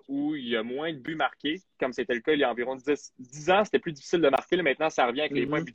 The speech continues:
Speaker 1: On voit la saison de Connor McDavid actuellement.
Speaker 2: Mhm.
Speaker 1: Mais est-ce que tu vois un gars comme Alex Ovechkin éventuellement battre ou égaler ce record-là ? Moi, je vais dire oui, parce que, en fait,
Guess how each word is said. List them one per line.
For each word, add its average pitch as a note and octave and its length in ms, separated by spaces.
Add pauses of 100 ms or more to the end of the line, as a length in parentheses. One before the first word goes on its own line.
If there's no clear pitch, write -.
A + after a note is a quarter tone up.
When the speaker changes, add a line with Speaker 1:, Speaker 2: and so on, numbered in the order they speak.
Speaker 1:
On D#3 120
voit C#3 100
la C3+ 100
saison B2 220
de C#3 60
Connor B2+ 220
McDavid A#2+ 420 (420)
actuellement. C3 580
Speaker 2:
Mhm. C#3+ 80 (920)
Speaker 1:
Mais C#3+ 160
est-ce D#3+ 160
que C4+ 60
tu - 200
vois F3+ 220
un F#3 140
gars E3 260 (180)
comme D3 180
Alex E3+ 300
Ovechkin D#3 640 (1400)
éventuellement D#3+ 680
battre E3 400
ou C#3+ 60
égaler C#3+ 300
ce - 120
record-là ? C#3 360
Moi, G3+ 220
je F#3 80
vais D3+ 100
dire C#3 220
oui, C3+ 160
parce - 200
que, - 80
en E3+ 60
fait, C#4 180